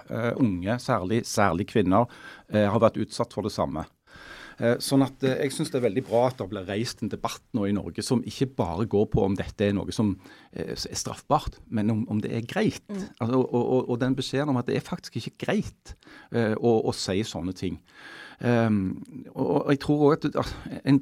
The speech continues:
Speaker 1: en del folk trenger på en måte å bli minnet på at det du skriver i et kommentarfelt, på sosiale medier, det er egentlig det samme som å stå på torget i Stavanger med en megafon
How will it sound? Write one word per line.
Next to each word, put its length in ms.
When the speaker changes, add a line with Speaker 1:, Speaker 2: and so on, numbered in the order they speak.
Speaker 1:
en 120
del 180
folk 340
trenger 340
på 80
en 80
måte 160
å 80
bli 80
minnet 480
på 140
at 180
det 160
du 80
skriver 720
i 100
et 160
kommentarfelt, 920
på 180
sosiale 500
medier, 380
det 220
er 180
egentlig 320
det 100
samme 240
som 200
å 40
stå 220
på 100
torget 460
i 40
Stavanger 460
med 160
en 100
megafon 720